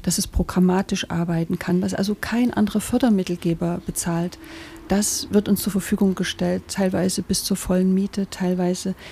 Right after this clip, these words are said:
die halben Betriebskosten. Und dann muss man aber auch noch sagen, dass die Soziokultur in Sachsen ungefähr, ähm, ja, zweiundvierzig Prozent bekommt es Förderung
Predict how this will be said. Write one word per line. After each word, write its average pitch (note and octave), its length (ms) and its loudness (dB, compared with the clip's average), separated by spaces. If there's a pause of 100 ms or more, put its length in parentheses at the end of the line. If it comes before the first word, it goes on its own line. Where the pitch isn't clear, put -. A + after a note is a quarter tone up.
(120)
die F3+ 100 2
halben F#3 260 2
Betriebskosten. A3+ 920 -2 (180)
Und F3 160 6 (160)
dann F#3 320 2
muss A3 200 0
man G3 140 -2
aber F3 260 -2
auch E3+ 120 -4
noch F3 120 -2
sagen, F3 420 -2 (500)
dass F3+ 280 0
die F3+ 100 0
Soziokultur G3 720 -2
in F3+ 120 2
Sachsen F#3+ 420 -4
ungefähr, G3+ 720 0 (460)
ähm, F3+ 400 2 (720)
ja, D#3+ 220 0 (1400)
zweiundvierzig G#3 920 0
Prozent G3 640 -2
bekommt F3+ 340 0
es F3+ 120 -8
Förderung A#3+ 640 -2